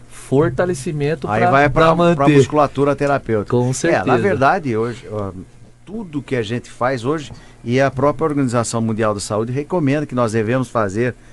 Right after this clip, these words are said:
Speaker 2: pelo menos três vezes por semana qualquer tipo de atividade física. O programa Agita São Paulo, você conhece bem,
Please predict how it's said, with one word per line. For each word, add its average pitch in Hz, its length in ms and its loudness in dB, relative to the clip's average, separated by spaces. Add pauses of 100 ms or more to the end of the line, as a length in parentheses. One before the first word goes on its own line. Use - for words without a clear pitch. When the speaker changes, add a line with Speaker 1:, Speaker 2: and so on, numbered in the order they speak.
(200)
Speaker 2:
pelo 139 320 4
menos 127 280 0
três 117 260 -2
vezes 120 180 -2
por - 60 -16
semana 117 320 -2
qualquer 123 320 -2
tipo 120 300 -6
de 120 60 -2
atividade 107 460 -4
física. 123 500 -6 (800)
O 147 460 6 (240)
programa 135 520 2
Agita 139 560 0
São 120 240 -2
Paulo, 131 360 2
você 104 220 -6
conhece 107 400 -6
bem, 123 280 -2